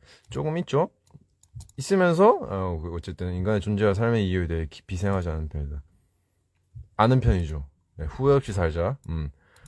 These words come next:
감정을 조절하기보다는 감정을 휘둘리는 편이다. 이거 약간 보통 할게요.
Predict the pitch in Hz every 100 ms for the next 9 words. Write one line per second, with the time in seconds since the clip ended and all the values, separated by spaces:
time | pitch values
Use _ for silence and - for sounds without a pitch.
0 | - - 101 127 147 147 127 120 135 135
1 | 127 113 104 98 101 127 123 113 127 139
2 | 120 101 85 76 73 _ - _ _ _
3 | _ _ _ _ _ - - _ _ _
4 | _ _ _ _ _ _ _ _ _ 135
5 | 147 117 92 - 101 135 95 78 76 69